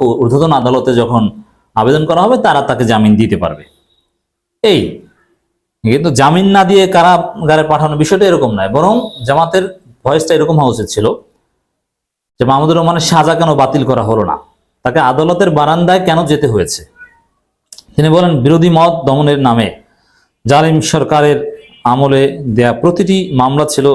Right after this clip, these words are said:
রাজনৈতিক উদ্দেশ্যে প্রণোদিত। দেশের পরিবর্তিত পরিস্থিতিতে জনগণের প্রত্যাশা, জালিম হাসিনা সরকারের মিথ্যা সাজানো রাজনৈতিক উদ্দেশ্যে প্রণীত মামলায় সকলেই জামিন পাবেন। সরকারের দায়ের করা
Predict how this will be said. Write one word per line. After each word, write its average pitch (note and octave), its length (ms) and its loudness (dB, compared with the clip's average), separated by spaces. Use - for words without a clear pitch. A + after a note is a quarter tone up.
রাজনৈতিক B2 520 -2
উদ্দেশ্যে A#2 400 -4
প্রণোদিত। F#2+ 400 -6
দেশের F#3 240 0
পরিবর্তিত F#3 560 2
পরিস্থিতিতে E3 640 0
জনগণের D3 420 0
প্রত্যাশা, C#3+ 420 -4
জালিম C3 300 0
হাসিনা A#2+ 300 -2
সরকারের A2+ 380 -2
মিথ্যা C3 380 -4
সাজানো A#2+ 380 -2
রাজনৈতিক A2+ 540 -2
উদ্দেশ্যে A2 340 -2
প্রণীত A#2 300 -2
মামলায় G#2 460 -2
সকলেই F#3+ 420 2
জামিন B2 360 2
পাবেন। F2 280 -4
সরকারের F#3+ 420 2
দায়ের E3 200 4
করা E3+ 240 2